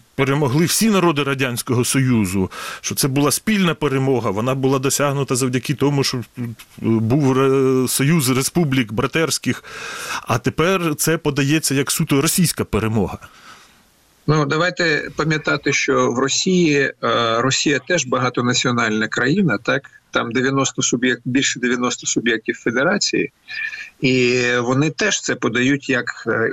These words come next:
Speaker 2: спільну перемогу всіх народів Росії.
Speaker 1: Ну, але ж
Speaker 2: А
Speaker 1: бачите,
Speaker 2: те,
Speaker 1: але
Speaker 2: що потім ревізується, що там, коли Путін сказав, що і без українців ми, е,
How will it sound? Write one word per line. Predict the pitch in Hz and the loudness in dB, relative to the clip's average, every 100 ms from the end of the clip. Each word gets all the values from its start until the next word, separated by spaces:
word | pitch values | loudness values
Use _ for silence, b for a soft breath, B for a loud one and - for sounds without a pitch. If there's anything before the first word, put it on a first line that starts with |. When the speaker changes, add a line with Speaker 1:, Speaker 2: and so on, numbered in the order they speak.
| - - 87 | -6 -8 -4
Speaker 2:
спільну | - - - 170 156 135 | -2 -2 0 2 2 0
перемогу | 117 123 123 139 170 131 | -2 -2 -2 -2 0 0
всіх | - 160 - | 2 0 0
народів | 123 123 101 110 | 0 0 0 0
Росії. | 117 131 - 113 - - B B B B B | 0 0 -2 -2 -4 -10 B B B B B
Speaker 1:
Ну, | 120 | 0
але | 131 | 2
ж | 131 | 2
Speaker 2:
А | - | 0
Speaker 1:
бачите, | 110 113 | 0 0
Speaker 2:
те, | |
Speaker 1:
але | 131 | 0
Speaker 2:
що | 143 156 151 151 151 143 - | 0 0 2 2 2 -2 -2
потім | 156 156 139 135 135 123 | -2 0 -2 0 0 0
ревізується, | 131 135 135 143 139 123 123 | 0 2 2 2 2 0 -2
що | - 123 | 0 -2
там, | 120 117 117 | -2 -4 -2
коли | 123 123 | 0 0
Путін | - 117 120 | -2 -4 -4
сказав, | - 113 110 110 | -2 0 0 0
що | - - 110 101 101 101 104 107 | -2 0 0 0 2 2 2 0
і | |
без | 113 135 | 0 -2
українців | 120 120 127 233 233 185 165 160 | -2 0 2 2 2 0 0 2
ми, | 156 | 2
е, | 151 | 2